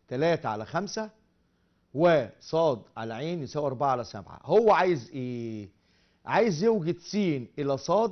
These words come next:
إلى ع. اوعى تنسى الشكل ده، احنا خد-، خدناه حتى في ستة ابتدائي، يعني الشكل بتاع النسب كده تلاتة، النسبة دي تلاتة إلى ص إلى ع، ده كلام جميل وخدناه في تالتة ابتدائي. طيب أما أقول له أحط التلاتة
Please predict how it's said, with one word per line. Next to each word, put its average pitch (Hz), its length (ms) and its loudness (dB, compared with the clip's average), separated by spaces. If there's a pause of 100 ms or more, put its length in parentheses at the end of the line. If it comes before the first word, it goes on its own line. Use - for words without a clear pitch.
(140)
إلى 180 140 2
ع. 147 300 0 (300)
اوعى 190 300 4
تنسى 170 440 -2 (420)
الشكل 220 380 0
ده، 233 80 6
احنا 208 160 0
خد-، 180 220 0 (320)
خدناه 165 220 -2
حتى 185 260 -6
في - 60 -16
ستة 165 220 -6
ابتدائي، 110 320 -8 (260)
يعني 110 120 -12
الشكل 131 320 -10
بتاع 117 240 -8 (320)
النسب 127 380 -8
كده 131 240 -6
تلاتة، 123 400 -6 (300)
النسبة 120 300 -4
دي 117 80 -6
تلاتة 127 420 -2
إلى 107 120 -8
ص - 100 -10
إلى 127 360 -4
ع، 123 240 -4
ده 135 300 -4
كلام 131 320 -6
جميل 139 300 -2
وخدناه 123 300 -6
في 135 120 -10
تالتة 143 220 -6
ابتدائي. 127 380 -4 (560)
طيب 120 260 -2 (760)
أما 190 160 6
أقول 277 220 8
له 254 100 10
أحط 269 380 -2
التلاتة 240 800 6